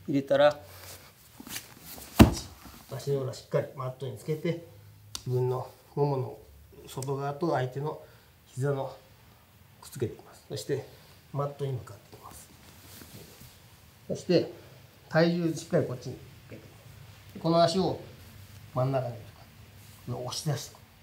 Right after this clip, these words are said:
で、この状態。で、腰骨をチョップした状態作って、後ろに回っていきます。まず、普通の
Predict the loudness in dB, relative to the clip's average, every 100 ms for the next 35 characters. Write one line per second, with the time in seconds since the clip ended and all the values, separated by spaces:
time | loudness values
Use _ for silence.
0 | -20 -20 -20 -14 -4 2 4 4 0 -8
1 | -16 -14 -6 -4 -6 -14 -20 -20 -12 -6
2 | 0 4 6 4 2 -2 -6 -2 -2 -2
3 | -4 -6 -4 -6 -2 0 0 -2 -18 -20
4 | -20 -12 -8 -4 -2 0 -2 -6 -16 -20
5 | -20 -20 -20 -20 -20 -12 -12 -12 -16 -20
6 | -12 -12 -10 -14 -18 -20 -20 -20 -20 -20
7 | -20 -20 -20 -20 -18 -18 -16 -14 -14 -16
8 | -18 -18 -4 -2 -2 -2 4 6 6 0
9 | -4 -6 0 2 2